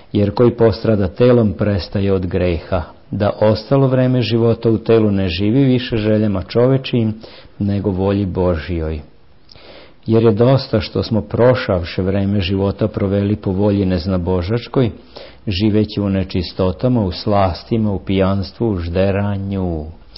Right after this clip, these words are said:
pijenju i bogomrskim neznaboštvima. Zato se i čude što vi ne trčite s njima u to isto neuredno življenje i hule na vas.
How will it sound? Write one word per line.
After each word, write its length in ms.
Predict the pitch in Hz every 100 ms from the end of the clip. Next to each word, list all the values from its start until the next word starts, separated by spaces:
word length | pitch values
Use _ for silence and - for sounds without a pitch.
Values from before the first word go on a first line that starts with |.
| - - - - - - - - - -
pijenju 720 | 139 127 127 123 117 120 107 101 - - - - - - - -
i 140 | 143 117
bogomrskim 840 | 110 107 104 104 101 - 104 92
neznaboštvima. 1160 | 92 92 90 85 80 82 82 - 107 104 85 82 - - - - - - - - - - - - - - - -
Zato 340 | 104 101 104 123
se 200 | - 123
i 100 | 120
čude 320 | 147 143 117
što 220 | - 120
vi 160 | 113 113
ne 120 | 107
trčite 580 | 110 98 - 110 107 117
s 140 | -
njima 280 | 117 113 104
u 60 | 92
to 180 | 113
isto 360 | 107 113 - 107
neuredno 600 | 104 110 107 107 98 101
življenje 720 | 82 104 104 113 131 127 120 - - - -
i 120 | 104
hule 400 | 87 - 110 98
na 120 | 95 87
vas. 640 | 85 78 - - - -